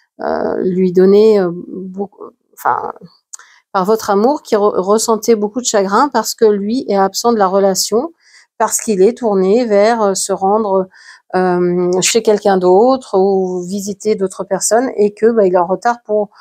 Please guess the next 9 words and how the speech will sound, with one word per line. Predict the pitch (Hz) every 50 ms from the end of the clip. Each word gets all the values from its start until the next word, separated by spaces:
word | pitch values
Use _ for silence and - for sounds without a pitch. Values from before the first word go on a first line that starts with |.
| - - _ _ _ - -
euh, | 160 185 185 180 180 180
vous | 175 165 165 175
voir, | 175 175 190 214 226 226
et | 214 185
cetera. | - - 196 - 180 180 - - - _ _ _ _ _ _ -
Bon. | 180 185 185 175 165 160 170 208 285 381 440 427 415 _ _ _ _ _ _ _ _ _ _ _ _ _ _ _ _ _ _ - - - - _ _ _ _ _ - - _
Alors, | - 302 285 233 196 180 185 - - _ -
qu'en | - 320 320 311
est-il, | 302 269 247 254 - - - 269 294 320